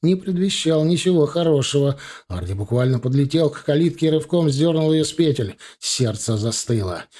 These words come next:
Дюжина незнакомых фигур, спрятанных под однотипными кожаными плащами, стояли в мерцающем свете горящего сарая.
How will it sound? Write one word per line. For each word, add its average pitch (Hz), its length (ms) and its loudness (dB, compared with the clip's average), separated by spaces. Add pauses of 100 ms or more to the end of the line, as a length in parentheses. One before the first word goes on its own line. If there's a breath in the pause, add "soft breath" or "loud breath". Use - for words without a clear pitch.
(180 loud breath)
Дюжина 127 380 0
незнакомых 135 600 0
фигур, 139 340 2
спрятанных 143 680 0
под 131 160 -2
однотипными 143 680 0
кожаными 143 540 2
плащами, 156 720 0
стояли 165 580 2
в 143 40 2
мерцающем 151 680 0
свете 147 400 0
горящего 143 560 2
сарая. 131 640 0